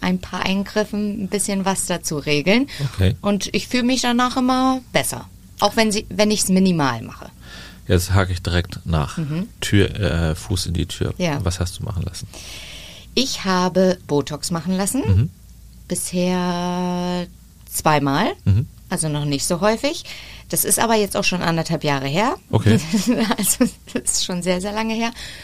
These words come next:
Speaker 1: Und ich habe mir mit, ich glaub, fünfundzwanzig das erste Mal die Lippen machen lassen.
Speaker 2: Mhm.
Speaker 1: War bei einem Schönheitschirurgen, das war super, null Komma zwei Milliliter, das war,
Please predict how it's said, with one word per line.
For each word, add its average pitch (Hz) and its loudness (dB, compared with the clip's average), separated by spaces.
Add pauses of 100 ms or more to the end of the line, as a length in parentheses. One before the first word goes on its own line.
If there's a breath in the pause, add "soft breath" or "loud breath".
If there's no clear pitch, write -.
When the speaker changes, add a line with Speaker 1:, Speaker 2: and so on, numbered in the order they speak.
(200 loud breath)
Speaker 1:
Und 220 4
ich - -6
habe 180 2
mir 165 0 (520 loud breath)
mit, 160 -2
ich - -8
glaub, 156 -6 (1500)
fünfundzwanzig 208 0
das 180 -2
erste 180 0
Mal 175 0
die 165 -2
Lippen 202 0
machen 240 0
lassen. 254 0 (260)
Speaker 2:
Mhm. 117 4 (540 loud breath)
Speaker 1:
War 180 2
bei 196 4
einem 170 0
Schönheitschirurgen, 247 2
das 202 -2
war 160 -2
super, 226 2
null 214 4
Komma 196 0
zwei 185 0
Milliliter, 208 4
das 185 0
war, 180 4